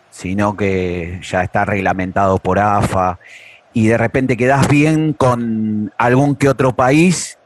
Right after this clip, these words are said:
y desfavoreces a otro. Entonces, que sea lo que diga la afa y establezca los horarios. Pero sí, tenemos en cuenta que a la mayoría, digamos, de los países de Europa, por el horario nocturno medio,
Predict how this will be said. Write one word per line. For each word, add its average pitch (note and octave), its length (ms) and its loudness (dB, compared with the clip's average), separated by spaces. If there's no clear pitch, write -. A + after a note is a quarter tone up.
y G2 600 0
desfavoreces A2 800 2
a B2+ 100 2
otro. A2 300 0
Entonces, A2 680 -2
que A2+ 120 -2
sea A2+ 680 0
lo A2+ 160 2
que A#2+ 120 -2
diga B2+ 240 2
la A#2 200 2
afa C#3 640 -2
y G#2 80 0
establezca G#2+ 520 0
los G#2 220 -2
horarios. F#2+ 440 0
Pero G#2 240 0
sí, A2 360 2
tenemos A2 440 0
en A2 120 -2
cuenta B2 360 -2
que F#2+ 720 0
a G2 120 2
la G2+ 120 0
mayoría, A2 640 2
digamos, A2+ 560 0
de G#2+ 100 0
los G2+ 120 0
países A2+ 400 2
de A#2 80 2
Europa, B2+ 680 2
por G#2+ 160 0
el A2 160 2
horario A2 920 2
nocturno A2+ 680 0
medio, G2 760 0